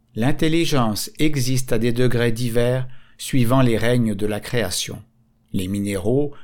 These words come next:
les végétaux et les animaux sont incapables de comprendre ce qui est au-delà de leur propre création. Le minéral ne peut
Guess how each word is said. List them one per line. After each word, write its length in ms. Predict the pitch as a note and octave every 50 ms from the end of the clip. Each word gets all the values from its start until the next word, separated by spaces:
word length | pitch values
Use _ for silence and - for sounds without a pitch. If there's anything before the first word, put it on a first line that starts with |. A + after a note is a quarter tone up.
| - - -
les 140 | A2 G#2
végétaux 600 | G2 G#2+ G#2 G2+ G#2 G#2 G2+ - - C3+ C#3+ C#3 - - - - - -
et 140 | - C3 C#3
les 180 | C#3+ D3 C3+ C#3
animaux 540 | D3 C#3 C3+ B2+ A#2+ A2+ A2 G#2+ B2 - - - - _ _ _ _ -
sont 320 | - - - C#3 - -
incapables 680 | E3+ E3+ E3+ - D#3 C3+ - - C3 B2 A#2 A2 G#2+ G2+
de 100 | A2+ A#2+
comprendre 800 | B2 - E3+ F#3 D#3+ - - - B2 B2 B2 B2 B2+ A#2+ - - - - -
ce 180 | - - - C#3+
qui 220 | C3+ B2+ - C3+
est 160 | B2+ B2 -
au-delà 480 | E3 F3 D#3 D#3+ D#3 D3 C#3 C3+ C#3 C3
de 100 | B2 A2+
leur 220 | A2 A2 G2+ -
propre 460 | - - - - - C3+ A#2+ - A2+
création. 640 | G2+ G2+ - A2+ G#2+ G2 F2+ - - - - G2 F#2+ - _ _ _ _ _ _ _ _ _ _ _ _ _ _ _ _ -
Le 100 | G#2 G#2
minéral 640 | G#2+ B2 C#3 D3 D3+ C#3+ C#3+ E3 F#3 G3 F#3+ F3+ D3+
ne 120 | C3 A#2
peut 220 | G#2+ - - -